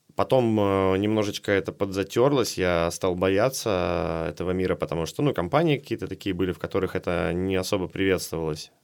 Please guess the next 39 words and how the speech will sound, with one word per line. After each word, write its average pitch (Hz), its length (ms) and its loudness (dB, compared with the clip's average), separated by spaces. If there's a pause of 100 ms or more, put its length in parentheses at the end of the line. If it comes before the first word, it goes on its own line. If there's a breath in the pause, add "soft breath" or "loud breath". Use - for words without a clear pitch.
(160)
То 87 80 -2
есть 82 120 -6
там 87 140 0
приветствовалось 95 640 0
взять 95 260 0
в 101 40 -6
руки 101 240 -4
гитару 113 460 2
и 90 480 0
зарубить 92 460 -4
Высоцкого, 80 500 -4
вот 82 160 -2
это 95 180 -2
вот 80 180 -4
вообще, - 340 -6
или 85 120 -2
там 78 160 -6
«Сектор 78 360 -4
газа», 78 320 -2
вот 73 140 -10
что-нибудь 76 420 -6
такое. 78 360 -4
И - 160 -6
вот 95 140 -6
так - 180 -8
вот - 100 -16 (640 soft breath)
я 76 400 -6 (180)
жил. 80 320 -8 (1200 soft breath)
Ну, 113 360 2
и 117 260 0
вот 120 180 0
хочется, - 340 -2
чтобы - 220 -2
она 120 120 2
тоже 139 200 2
поверила 107 440 4
в - 60 -2
то, 87 140 -2
что 85 840 0